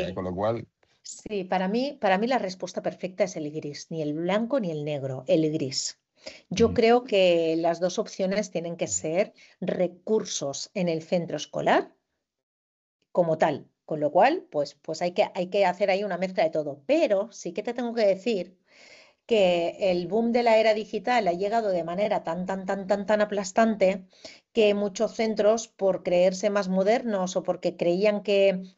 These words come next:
Speaker 1: es lo, es la respuesta que esperaba la sociedad de ellos, han pasado bastante de la pizarra al papel y el boli. Entonces, con los años nos hemos dado cuenta que los niños y las niñas hay ciertas habilidades que han ido perdiendo.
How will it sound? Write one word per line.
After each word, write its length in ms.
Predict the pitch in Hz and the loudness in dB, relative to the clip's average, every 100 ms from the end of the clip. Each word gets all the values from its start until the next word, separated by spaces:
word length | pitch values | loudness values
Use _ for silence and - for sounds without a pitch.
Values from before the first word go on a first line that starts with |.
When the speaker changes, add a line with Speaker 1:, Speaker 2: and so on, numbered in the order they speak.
| - | -4
Speaker 1:
es 140 | 196 | 0
lo, 240 | 196 196 214 | 4 4 4
es 140 | 202 | 0
la 100 | 202 | 0
respuesta 480 | 196 185 - - 196 | -2 -6 -10 -6 -6
que 60 | 190 | -6
esperaba 320 | - 190 185 | 0 2 2
la 100 | 175 | 0
sociedad 420 | - 180 190 190 | -4 -2 2 4
de 160 | 185 196 | 4 4
ellos, 560 | 233 214 202 302 - _ - _ _ - | 0 0 0 0 -6 _ -20 _ _ -14
han 180 | 170 170 | -10 -8
pasado 240 | 185 262 | -2 0
bastante 300 | 269 220 185 | 2 0 2
de 100 | 180 | 2
la 140 | 170 165 | 4 2
pizarra 320 | 165 175 175 | 0 0 0
al 100 | 175 | 2
papel 240 | 160 175 | 2 2
y 40 | 170 | 0
el 80 | 151 | 4
boli. 400 | 240 208 - - _ _ _ _ _ - | 4 2 -4 -12 _ _ _ _ _ -6
Entonces, 400 | 185 202 240 233 | -2 0 0 0
con 160 | 208 | 2
los 160 | 180 202 | 2 0
años 200 | 220 220 | -2 -2
nos 160 | 226 226 | -2 -2
hemos 160 | 214 | 0
dado 280 | 220 214 214 | 2 4 4
cuenta 460 | 233 247 233 226 233 | 2 0 2 2 2
que 100 | 190 | -2
los 160 | 170 | -2
niños 280 | 185 202 214 | -2 -4 -2
y 40 | |
las 160 | 214 196 | 2 2
niñas 480 | 220 226 208 226 - | 2 2 2 0 -2
hay 160 | 240 233 | -2 -2
ciertas 560 | 185 233 233 233 190 214 | 0 2 2 0 -2 -2
habilidades 640 | 185 190 190 208 226 220 | -2 0 2 2 2 -2
que 100 | - | -4
han 60 | 240 | -2
ido 160 | 214 | -2
perdiendo. 640 | 185 165 202 220 175 156 | -2 -4 -2 -2 -4 -8